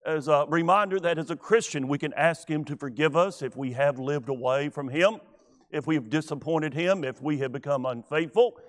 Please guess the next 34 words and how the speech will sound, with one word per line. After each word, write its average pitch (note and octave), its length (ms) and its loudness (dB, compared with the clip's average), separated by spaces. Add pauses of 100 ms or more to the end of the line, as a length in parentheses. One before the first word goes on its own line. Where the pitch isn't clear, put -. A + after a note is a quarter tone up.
(120)
He E3 140 -2
will C#3+ 220 2
forgive, A3 520 2 (220)
and F#3+ 160 0
the E3 180 0
church G3+ 320 0
stands F#3 360 0
ready F#3+ 320 2
to D#3 120 -4
pray G3+ 280 0
with F3+ 340 -4
you F#3+ 160 -2
and F3+ 160 -2
for G3+ 240 4
you. D#3 240 -2 (680)
And F3+ 200 6
normally, G#3 720 4
at C#3+ 160 -4
this A3+ 240 4
moment, F#3+ 500 2 (200)
I'd G3 180 8
be F#3+ 80 -4
stepping G#3+ 460 2
down G3 360 4
and D#3 120 -4
John F3 240 4
would D#3+ 60 -6
be D#3+ 100 0
coming E3+ 240 2
up E3 180 2
here F3 360 2 (240)
and C#3+ 240 2
leading D3 340 2
the, C3 220 2